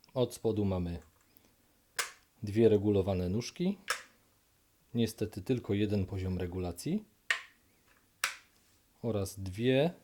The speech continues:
dość długie gumowe stopy zapewniające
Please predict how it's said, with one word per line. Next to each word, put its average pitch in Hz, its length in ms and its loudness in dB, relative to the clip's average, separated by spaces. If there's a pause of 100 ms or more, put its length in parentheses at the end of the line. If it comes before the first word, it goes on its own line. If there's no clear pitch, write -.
dość 104 220 -2
długie 117 400 0 (1300)
gumowe 107 460 2
stopy 104 460 -2
zapewniające 110 960 2